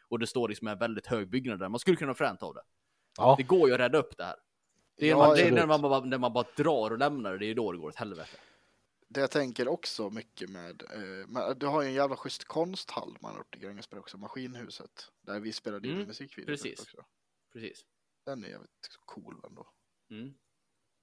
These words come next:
Speaker 1: Ja.
Speaker 3: Ja.
Speaker 2: Fränt.
Speaker 1: Fräckt.
Speaker 3: Ska vi ta en, eh, ska vi ta mitt sista ämne jag har?
Speaker 2: Ja, skjut.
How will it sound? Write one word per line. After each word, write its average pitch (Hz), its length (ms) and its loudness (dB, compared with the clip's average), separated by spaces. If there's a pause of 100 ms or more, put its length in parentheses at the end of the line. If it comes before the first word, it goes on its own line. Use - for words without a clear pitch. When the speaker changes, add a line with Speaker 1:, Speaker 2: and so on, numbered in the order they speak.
(1200)
Speaker 1:
Ja. 226 400 0 (320)
Speaker 3:
Ja. 127 240 -20 (420)
Speaker 2:
Fränt. 123 420 4 (920)
Speaker 1:
Fräckt. - 420 -14 (1600)
Speaker 3:
Ska - 180 -6
vi 147 80 0
ta 170 500 8
en, 123 440 -2
eh, 110 340 -6 (340)
ska - 120 -14
vi 139 40 -14
ta 165 100 -4
mitt 170 180 -6
sista - 320 -10
ämne - 240 -14 (160)
jag - 100 -14
har? - 220 -14 (640)
Speaker 2:
Ja, 135 360 6
skjut. - 360 -4